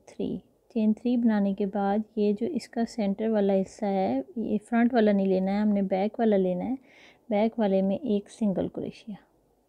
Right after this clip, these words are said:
फिर से चेन थ्री और इसकी इस हिस्से में जहाँ पे हमने ये single क्रोशिया बनाया है, इसकी इस space में हमने एक double क्रोशिया बनाना है।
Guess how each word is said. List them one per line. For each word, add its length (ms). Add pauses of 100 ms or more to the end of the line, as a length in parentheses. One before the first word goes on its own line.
(680)
फिर 120
से 220
चेन 280
थ्री 360 (1500)
और 540 (520)
इसकी 580 (1160)
इस 200
हिस्से 280
में 220
जहाँ 240
पे 120
हमने 300
ये 220
single 420
क्रोशिया 400
बनाया 420
है, 220
इसकी 440
इस 240
space 480
में 180
हमने 420
एक 420
double 200
क्रोशिया 400
बनाना 320
है। 100